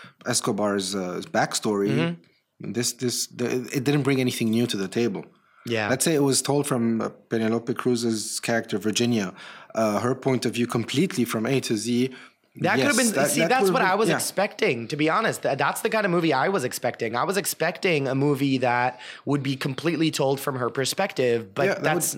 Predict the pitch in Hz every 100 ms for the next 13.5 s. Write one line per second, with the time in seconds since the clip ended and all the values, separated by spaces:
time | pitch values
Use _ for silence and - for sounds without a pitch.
0 | - 160 151 139 147 139 165 165 185 160
1 | 208 190 170 165 170 110 - - 131 127
2 | 143 131 117 156 165 120 143 123 170 156
3 | 151 117 175 143 120 127 98 101 _ _
4 | - 104 92 - 110 107 123 123 120 120
5 | 113 101 110 104 107 101 90 - _ -
6 | 104 - 101 - - - - - 117 131
7 | 107 80 - 78 - 196 226 226 254 226
8 | 180 165 139 139 208 185 190 170 170 233
9 | 247 214 190 190 170 160 156 147 143 143
10 | 131 147 147 147 202 185 170 151 147 139
11 | 143 202 175 - - - - - - 131
12 | - 143 185 220 240 226 214 156 202 196
13 | 185 165 160 175 156